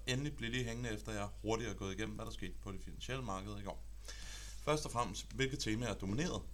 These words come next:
det finansielle marked i går? Jamen, først og fremmest så, så vi, at et konsortium af amerikanske banker, de var ude at hjælpe den her First Republic Bank. Det konsortium, jamen, det var ledet af J P Morgan, men vi så også deltagelse fra nogle af de andre markedsaktører, som eksempelvis Wells Fargo.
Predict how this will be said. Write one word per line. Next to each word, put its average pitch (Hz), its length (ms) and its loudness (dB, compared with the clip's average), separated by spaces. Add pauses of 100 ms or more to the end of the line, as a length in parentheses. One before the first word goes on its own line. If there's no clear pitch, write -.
det - 80 -4
finansielle 82 400 0
marked 85 280 -2
i - 40 -4
går? - 220 -2
Jamen, 98 180 -2
først 123 260 0
og - 60 -6
fremmest 104 300 -2
så, 110 60 -4
så 123 220 2
vi, 107 120 0
at 90 160 0
et 92 180 -4
konsortium 110 760 -2
af 90 220 -2
amerikanske 87 520 -6
banker, 101 320 -2
de 107 160 -4
var 104 80 4
ude 98 220 2
at 95 60 0
hjælpe 95 300 -2
den 82 220 -8
her 95 80 -4 (100)
First - 380 -2
Republic - 520 0
Bank. 87 300 -2 (420)
Det 110 320 0
konsortium, - 680 -2
jamen, 85 220 -6
det 98 100 -2
var - 160 12
ledet 107 280 6
af - 320 2
J 87 80 0
P 87 120 0
Morgan, 127 420 2
men 98 140 -4
vi 92 60 -6
så - 140 -6
også 92 200 -6
deltagelse 98 560 -4
fra - 140 -8
nogle 92 200 -6
af 92 60 -6
de 90 100 -6
andre 95 300 -4
markedsaktører, 92 720 -6 (300)
som 101 180 -4
eksempelvis 90 680 -4
Wells 95 200 -4
Fargo. 90 360 -8